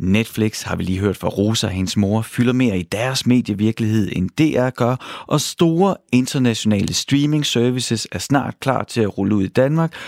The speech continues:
og de har øjnene skarpt rettet mod børnene, for det er børnene, der får os til at abonnere.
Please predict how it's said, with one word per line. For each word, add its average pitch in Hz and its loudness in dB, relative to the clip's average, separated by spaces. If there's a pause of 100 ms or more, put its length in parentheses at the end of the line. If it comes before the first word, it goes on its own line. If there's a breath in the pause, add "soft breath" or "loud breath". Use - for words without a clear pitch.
(140 loud breath)
og 147 -2
de 175 4
har 151 0
øjnene 127 2
skarpt - -2
rettet 110 0
mod 92 2
børnene, 151 2 (300 loud breath)
for - -14
det - -2
er 90 -6
børnene, 165 2 (180 soft breath)
der 185 0
får 180 0
os 180 0
til 104 0
at - -4
abonnere. 107 0